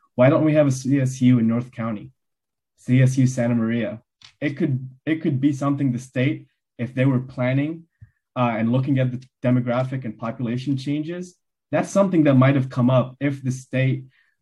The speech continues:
was looking at higher education and doing that long-range planning from the beginning, like we did in nineteen sixty. And that's something that I would go for. If I was elected to the state assembly representing, uh, this county, including Santa Maria,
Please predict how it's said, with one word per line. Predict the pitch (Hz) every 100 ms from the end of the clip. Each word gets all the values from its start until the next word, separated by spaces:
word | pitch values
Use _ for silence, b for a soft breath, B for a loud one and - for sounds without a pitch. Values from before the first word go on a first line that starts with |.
| _
was | 117 127 127 123 - _
looking | 120 127 127 120
at | 107
higher | 117 117
education | 110 123 117 110 113
and | 104 98
doing | 120 120 113
that | 107
long-range | 104 110 113 113 110 107 _
planning | 110 110 110 107 - _ _ _
from | - 117 107
the | 95
beginning, | 98 120 113 95 107
like | 131 131 -
we | 131 120
did | 123 113
in | 107
nineteen | 110 107 104
sixty. | - 127 127 - 98
And | 127
that's | 156 -
something | 156 143 139
that | 127 117
I |
would | 120 113 -
go | 139
for. | 131 - 69 - _ _
If | 120 127
I | 131
was | 135
elected | 127 127 127 -
to |
the | 117
state | - 113
assembly | 104 - 175 143 123 117
representing, | 104 110 98 151 151 127 131 b b b b -
uh, | 104 98 87
this | 107 -
county, | - 110 110 113
including | 95 123 123 117
Santa | - 110 104
Maria, | 98 107 139 104 127